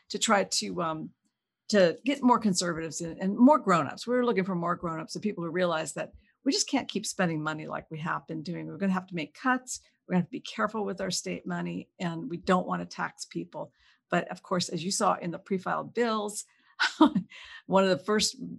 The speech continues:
bills that was filed was a, an income tax bill, and the Democrats are gonna be stru-, trying to push this through. And,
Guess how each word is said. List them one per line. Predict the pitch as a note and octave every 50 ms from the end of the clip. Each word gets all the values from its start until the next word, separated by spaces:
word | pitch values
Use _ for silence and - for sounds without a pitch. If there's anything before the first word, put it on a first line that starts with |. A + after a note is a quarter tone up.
| - F#3 F3+ - -
bills | G#3 G#3 G#3 F#3
that | G3+ G3
was | - F3+ C#3+
filed | - - F#3+ F3+ E3 D#3 D#3 D3+ - -
was | E3+ D#3+ D#3 - - -
a, | E3+ D#3+ D#3 - - -
an | F3+ E3+ -
income | - F#3 F3+ E3 - E3+ D#3+ D#3+
tax | - - - - - - -
bill, | - - D#3 D#3 D#3 - -
and | E3+ D#3+ D#3 D3+
the | D3 D3+
Democrats | D3 - F3+ F3 F3 F#3 F3+ F#3 E3 D#3+ - -
are | D#3 C#3+
gonna | D#3+ D#3+ D3+
be | D#3
stru-, | D#3 - - - E3+ - -
trying | - E3 D3+
to | D3
push | C#3+ - E3+ D#3 -
this | - - - -
through. | - E3 D#3+ D#3 D#3
And, | - D#3 - C4